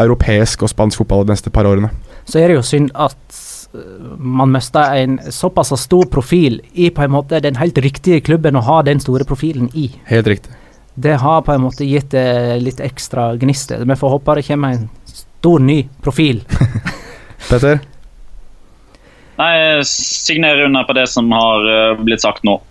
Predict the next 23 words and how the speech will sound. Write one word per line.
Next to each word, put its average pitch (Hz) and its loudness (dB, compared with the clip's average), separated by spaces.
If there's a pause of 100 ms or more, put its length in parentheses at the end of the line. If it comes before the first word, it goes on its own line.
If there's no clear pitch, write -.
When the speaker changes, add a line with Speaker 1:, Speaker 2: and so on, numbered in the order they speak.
(300)
Speaker 3:
Og 127 2
Speaker 2:
Eh. 127 2
Speaker 3:
så 127 2 (600)
kupper 151 -2
jeg 139 2 (100)
tjue 185 2
sekunder 143 0
på 135 0
å - -8
komme 135 2
med 120 2
tre 117 2
nyheter. 117 0 (220)
Leo 220 2
Franco 202 0 (240)
skal - -4
trene 170 0
Uesca 156 0 (420)
i 147 0
den 143 0
første 143 -2
sesongen 131 2
deres. 196 0